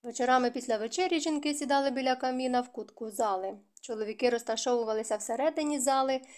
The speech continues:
перед великим каміном. Діти бігали від однієї групи до іншої, вимагали, щоб їм розповідали усілякі історії, слухали, широко розплющивши очі,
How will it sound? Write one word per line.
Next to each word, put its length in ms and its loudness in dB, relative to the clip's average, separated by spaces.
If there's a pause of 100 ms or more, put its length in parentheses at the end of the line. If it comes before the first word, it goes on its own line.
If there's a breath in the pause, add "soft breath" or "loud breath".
(140 loud breath)
перед 300 2
великим 500 -2
каміном. 560 -8 (340)
Діти 300 0
бігали 440 2
від 140 -2
однієї 460 0
групи 260 -2
до 100 0
іншої, 720 -4
вимагали, 560 0
щоб 180 -8
їм 140 -4
розповідали 640 2
усілякі 460 -2
історії, 640 -4 (240 soft breath)
слухали, 800 0
широко 400 -2
розплющивши 760 -4
очі, 600 -6